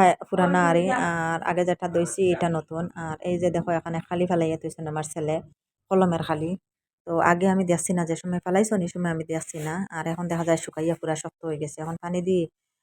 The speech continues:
দুই হাত লাগলেও এখন আর যায় না দেখি। আর যদিও লগে লগে দেখতাম, তে হয়তো গেল গিয়ে অনে, লগে লগে দইয়া পরিষ্কার করে নিলাম, মানে এখন আর যান না। তো গোসাইতে গোসাইতে এটা ছুটাইতে পারলাম না আমি। অ, নিতা খালি থাকলে নামাজ হইব নি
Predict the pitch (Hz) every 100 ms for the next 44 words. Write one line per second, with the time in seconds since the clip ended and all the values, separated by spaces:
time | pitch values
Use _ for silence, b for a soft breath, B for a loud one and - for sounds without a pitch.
0 | _ 180 190 190 180 - 175 175 175 170
1 | 170 165 156 160 160 170 170 - 202 214
2 | 160 156 160 - 180 175 175 165 - _
3 | _ 180 170 175 202 185 175 - 220 180
4 | 160 160 156 160 156 151 156 147 151 185
5 | - 165 151 151 170 165 151 156 151 -
6 | 160 151 147 143 147 147 151 160 156 147
7 | 147 151 151 - _ _ _ _ _ _
8 | 170 180 214 202 196 208 196 185 190 180
9 | 175 202 185 160 151 147 147 175 - _
10 | _ 165 156 151 156 170 170 170 180 175
11 | 165 175 165 160 165 170 170 165